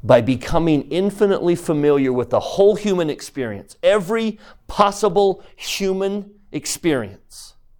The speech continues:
to an infinite level, what did he buy with that?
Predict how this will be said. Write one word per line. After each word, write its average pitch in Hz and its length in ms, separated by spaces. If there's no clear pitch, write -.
to 170 200
an 143 120
infinite 220 600
level, 127 400
what 120 180
did 120 140
he 104 80
buy 92 260
with 82 220
that? - 320